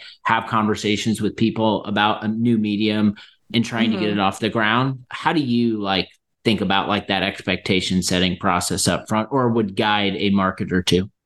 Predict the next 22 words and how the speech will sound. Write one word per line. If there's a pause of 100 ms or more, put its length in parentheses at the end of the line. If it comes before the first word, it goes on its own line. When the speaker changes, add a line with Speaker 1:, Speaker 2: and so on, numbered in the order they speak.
(140)
Speaker 2:
Yeah,
I
think,
uh,
we
start
first
always, (100)
like,
with,
like,
kind
of
our,
like,
angel
processes,
like, (100)
research,
strategy, (500)
plan,
execution,